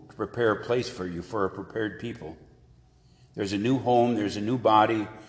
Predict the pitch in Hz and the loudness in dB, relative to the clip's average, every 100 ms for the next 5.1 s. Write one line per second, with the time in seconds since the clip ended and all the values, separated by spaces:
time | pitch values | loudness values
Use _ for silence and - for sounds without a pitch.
0 | - - _ _ 104 92 123 143 139 123 | -20 -20 _ _ -6 2 8 8 10 12
1 | 120 127 - - - - - _ _ _ | 12 12 4 -8 -12 -20 -20 _ _ _
2 | _ _ _ _ _ _ _ 92 117 123 | _ _ _ _ _ _ _ 6 10 12
3 | 135 127 123 110 - 107 92 90 95 90 | 12 6 4 0 -4 -6 -4 -4 -4 -4
4 | - - 104 95 110 95 87 90 - - | -12 -14 -12 -2 2 4 2 -4 -6 -18